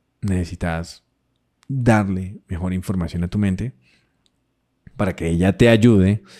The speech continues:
a definir el mejor camino. Tienes que utilizarla. Entonces, el cuerpo es una herramienta que hay que utilizar, hay que tenerlo full. La mente es una herramienta que hay que tenerlo full.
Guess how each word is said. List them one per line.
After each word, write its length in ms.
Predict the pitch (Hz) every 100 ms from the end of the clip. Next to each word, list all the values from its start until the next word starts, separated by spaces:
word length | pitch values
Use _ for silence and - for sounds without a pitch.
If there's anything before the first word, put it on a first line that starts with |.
| - -
a 120 | -
definir 320 | 95 85 82 80
el 60 |
mejor 200 | 87 80
camino. 320 | - 139 151
Tienes 160 | 73 78
que 80 | -
utilizarla. 480 | 98 95 160 151 80
Entonces, 380 | 85 123 90
el 120 | 87 90
cuerpo 280 | 139 170
es 80 | 202
una 160 | 180 180
herramienta 640 | 143 110 113 123 208 - _ _ _ _ _
que 100 | -
hay 80 | 92
que 80 | 101
utilizar, 360 | 113 87 113 131
hay 80 |
que 120 | 104 98
tenerlo 340 | 98 98 101
full. 300 | - 95 76
La 200 | - 90
mente 260 | 90 110 127
es 80 | 127
una 100 | 131
herramienta 360 | 120 104 113
que 80 | 120
hay 60 | 104
que 60 |
tenerlo 240 | 101 107 107
full. 220 | 165 147